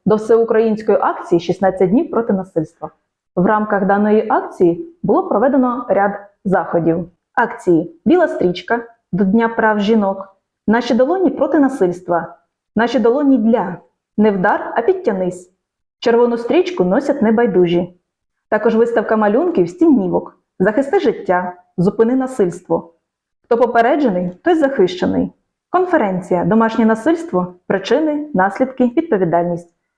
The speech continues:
Година спілкування «Як не стати жертвою кібербулінгу». Лекції, бесіди «Мій вибір. Життя без насильства». Рабство та його сучасні прояви. Знай свої права та виконуй обов'язки. Щоб захиститись, треба знати.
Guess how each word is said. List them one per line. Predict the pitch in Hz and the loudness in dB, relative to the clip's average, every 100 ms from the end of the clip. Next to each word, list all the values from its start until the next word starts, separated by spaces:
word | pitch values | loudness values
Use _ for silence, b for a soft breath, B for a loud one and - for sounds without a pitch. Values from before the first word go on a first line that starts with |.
| _ - | _ -2
Година | 226 349 370 | 0 0 0
спілкування | 381 320 330 240 202 185 180 180 _ _ - | 0 0 2 2 2 0 -2 -6 _ _ 0
«Як | 226 226 | 2 2
не | |
стати | 220 - 349 - 180 | 0 0 0 -2 -4
жертвою | 175 214 - 302 254 | 0 0 2 2 2
кібербулінгу». | 254 277 226 185 180 175 180 180 - _ _ _ - | 2 0 0 2 2 0 -2 -4 -8 _ _ _ 0
Лекції, | 190 262 - - 202 | 2 2 0 0 0
бесіди | 170 262 294 233 185 185 - - _ - | 2 0 0 0 0 0 -4 -20 _ 0
«Мій | 233 | 2
вибір. | 233 359 240 185 - | 4 2 2 -2 -6
Життя | - 208 208 226 | -2 0 0 0
без | 302 | 0
насильства». | 302 302 190 175 - 175 175 - _ _ _ | 0 0 -2 -2 -4 -6 -6 -8 _ _ _
Рабство | - 247 427 - 185 185 - | 0 0 0 -2 -2 -2 0
та | |
його | 190 269 | 2 2
сучасні | 339 208 247 277 233 | 0 -2 0 0 0
прояви. | 190 185 180 170 170 170 - _ _ _ | 0 0 0 2 0 -2 -14 _ _ _
Знай | 180 220 | 2 2
свої | 220 208 214 | 2 2 2
права | 214 208 202 339 - | 0 0 0 -2 -2
та | 185 | 0
виконуй | 185 226 349 262 | 0 0 0 0
обов'язки. | - 180 185 180 175 - 175 - _ _ - | 0 0 0 0 -2 -4 -4 -6 _ _ -6
Щоб | - 208 | -2 0
захиститись, | 202 214 202 - 339 180 - - - | 0 -2 -2 -2 -2 -4 -6 -14 -4
треба | 381 311 | 0 0
знати. | 208 185 170 160 | 0 -2 -2 -4